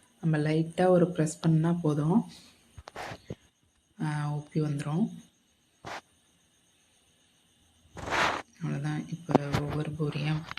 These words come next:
போட்டு எடுத்துடலாம். அவ்வளோதான், இதோட பசங்களுக்கு வச்சு கொடுத்துட்டேன், நாங்களும் எல்லாம் சாப்பிட்டோம்.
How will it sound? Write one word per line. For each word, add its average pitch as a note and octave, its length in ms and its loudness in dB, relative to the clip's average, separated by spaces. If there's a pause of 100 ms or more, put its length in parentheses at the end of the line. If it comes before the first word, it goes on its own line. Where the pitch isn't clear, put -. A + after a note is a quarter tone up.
போட்டு F3+ 500 2 (120)
எடுத்துடலாம். D3 640 -4 (2750)
அவ்வளோதான், C#3+ 520 -4 (100)
இதோட D3 320 0
பசங்களுக்கு D#3 920 0 (1300)
வச்சு D#3+ 240 -4
கொடுத்துட்டேன், D#3+ 440 -2
நாங்களும் D3+ 420 2
எல்லாம் D3 320 -2
சாப்பிட்டோம். D3+ 540 -6